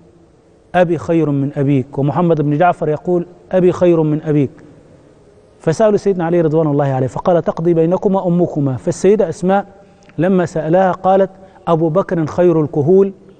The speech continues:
وجعفر خير الشباب". فسيدنا علي وهو الزوج قال له: "وما أبقيت لي؟"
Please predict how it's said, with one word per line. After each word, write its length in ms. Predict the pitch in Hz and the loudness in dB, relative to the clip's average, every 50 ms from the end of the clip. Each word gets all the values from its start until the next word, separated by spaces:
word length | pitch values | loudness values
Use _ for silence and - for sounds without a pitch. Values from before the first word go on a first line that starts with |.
| _ _ - | _ _ -4
وجعفر 500 | 151 151 175 190 180 156 - - 151 147 | 0 2 2 2 0 -2 -6 -6 -6 -6
خير 280 | - - 175 175 165 151 | -2 -2 0 0 0 -2
الشباب". 440 | - - - 156 143 147 139 123 110 - - - - _ _ - | -4 -2 -2 0 2 2 0 0 -4 -8 -20 -20 -20 _ _ -4
فسيدنا 360 | - 165 - 247 247 226 254 | -4 -2 0 0 -2 0 2
علي 120 | 254 254 | 2 2
وهو 180 | 226 214 226 214 | 4 4 4 2
الزوج 320 | 196 170 190 214 202 185 | 2 2 0 0 0 0
قال 300 | 185 - 208 196 190 190 | -2 0 0 0 2 2
له: 100 | 190 180 | 0 2
"وما 300 | 175 190 196 196 190 180 | 2 2 2 2 0 -2
أبقيت 360 | 165 - - 196 190 185 185 | -4 -2 0 0 2 2 2
لي؟" 220 | 180 170 175 175 | 2 2 2 2